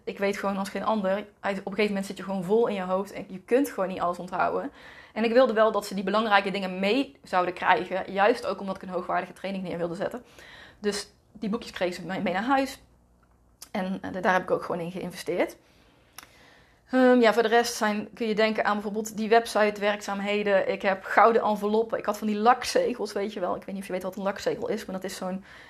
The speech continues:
Ja, dat is een, van, van een soort, ehm, P V C-achtig,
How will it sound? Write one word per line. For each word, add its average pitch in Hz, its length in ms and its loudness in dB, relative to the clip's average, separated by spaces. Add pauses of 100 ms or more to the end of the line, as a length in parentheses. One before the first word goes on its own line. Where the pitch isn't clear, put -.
(160)
Ja, 190 380 2
dat 185 180 -12
is 202 100 -10
een, 190 180 -10 (180)
van, 185 320 -12
van 190 140 -10
een 190 60 -6
soort, 185 380 -6 (500)
ehm, 185 420 -12 (600)
P 202 80 -6
V 196 440 0
C-achtig, - 600 -6